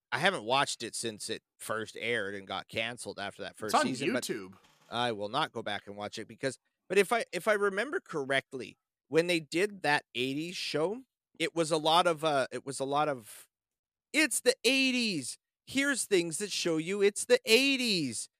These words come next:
Speaker 2: Yeah.
Speaker 1: We're in the eighties." And you're like,
Speaker 2: As
Speaker 1: "We
Speaker 2: opposed
Speaker 1: get
Speaker 2: to
Speaker 1: it."
Speaker 2: just existing in the
Speaker 1: Existing.
Speaker 2: timeline.
Speaker 1: And that's what the
Speaker 2: Yeah.
Speaker 1: seventies show was. It existed.
Speaker 2: Yep.
Speaker 1: Every once in a while, you'd have a thing like Star Wars pop up where you're like, "Oh, yeah, that was in the seventies. Uh."
Speaker 2: Yeah.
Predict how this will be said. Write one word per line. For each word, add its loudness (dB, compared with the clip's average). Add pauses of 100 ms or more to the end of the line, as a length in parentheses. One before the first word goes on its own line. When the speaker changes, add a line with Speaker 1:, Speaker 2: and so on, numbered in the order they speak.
Speaker 2:
Yeah. -6
Speaker 1:
We're 2
in 2
the 2 (100)
eighties." 4
And -6
you're 4
like, 2 (540)
Speaker 2:
As 0
Speaker 1:
"We 0
Speaker 2:
opposed 6
Speaker 1:
get 4
Speaker 2:
to -4
Speaker 1:
it." -6
Speaker 2:
just -8 (100)
existing -2
in 4
the -2
Speaker 1:
Existing. -2
Speaker 2:
timeline. 0
Speaker 1:
And 2
that's 2
what -6
the -2
Speaker 2:
Yeah. 0
Speaker 1:
seventies -2
show -4
was. -12
It -4
existed. 0
Speaker 2:
Yep. -18
Speaker 1:
Every -2
once -4
in -10
a -4
while, 4
you'd 0
have 2
a -6
thing -4
like -6
Star -4
Wars -4
pop 0
up -2
where -2
you're -2
like, -4
"Oh, -8
yeah, -6
that -8
was -10
in -12
the -16
seventies. -6
Uh." -14
Speaker 2:
Yeah. -2